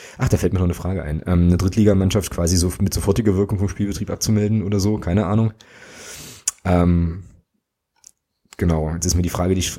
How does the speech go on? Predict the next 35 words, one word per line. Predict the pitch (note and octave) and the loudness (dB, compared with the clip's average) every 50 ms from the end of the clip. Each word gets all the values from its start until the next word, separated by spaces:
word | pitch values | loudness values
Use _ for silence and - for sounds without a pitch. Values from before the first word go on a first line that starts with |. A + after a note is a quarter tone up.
| - E2+ | -8 -8
stellen | - - F2+ E2+ F#2 | -4 -2 -2 -2 0
wollte, | F#2+ F2 F2 F2 | -2 -2 -2 -2
wieder | E2+ F2 | -4 -4
entfallen. | D2+ - - - E2+ E2 D#2 | -4 -4 -2 -2 -2 0 0
Das | D#2 D2+ | -2 -2
ist | - | -2
so | - - | -4 -4
unfassbar. | - E2+ D#2+ - - - - - D#2 D2+ D2+ E2 F2 D2 | -4 -6 -6 -4 -4 -4 -4 -4 -6 -6 -6 -8 -8 -6
Es | C2+ - - | -4 -2 0
ist | - - - - | 0 0 0 -2
auch, | G2 - | -6 -4
es | - - - | -2 0 2
ist | - - | 2 2
ja | C3+ | 2
auch | - - | 0 0
schon | - G#2 - | 0 0 0
spät | - - G2+ G#2+ C3+ D3+ C#3+ - | 2 2 2 2 2 2 -2 -2
und | G#2+ | -4
ich | G2+ - | -4 -2
bin | - G2+ | -2 -2
auch | G#2 | -2
sehr, | F#2+ - G#2 G2 | 0 0 0 0
sehr | G2 F#2 | 2 0
müde, | F#2+ G#2 A#2 B2 A#2+ A#2+ - | 0 0 0 -2 -2 -4 -4
aber, | - F#2 F#2+ G2 F#2+ F#2+ F#2+ - C#2+ | -6 -6 -4 -4 -4 -4 -4 -6 -6
ähm, | F2+ F2+ - | -6 -4 -2
ach | - - | 0 2
doch, | - - - | 2 2 2
genau, | - C3 A#2 G2 | 4 4 4 4
jetzt | F#2 - | 2 2
fällt's | - B2 - | 0 -2 -2
mir | A#2+ G#2+ | -2 -2
wieder | F#2 F#2+ - | -2 -2 -2
ein. | D3 E3 F#3 E3 - | 0 -2 -2 -2 -4
Tada. | - G2+ B2 C3+ D3 | -4 -2 -2 -2 -2